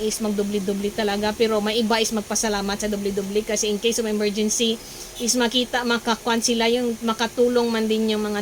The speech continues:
ten to twenty percent. Pero kung pwede na hindi doon,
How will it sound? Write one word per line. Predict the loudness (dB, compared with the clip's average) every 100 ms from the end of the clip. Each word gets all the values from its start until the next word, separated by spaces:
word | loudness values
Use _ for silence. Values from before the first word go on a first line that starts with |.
| -2
ten | -2
to | -2 -2
twenty | -2 -4
percent. | -4 -2 0 -2 0
Pero | 2 4 2 -2 -10 -16 2
kung | 4 6 4 8
pwede | 8 8 2 2
na |
hindi | 2 2 0 2
doon, | 2 2 0 0 0 -2 -4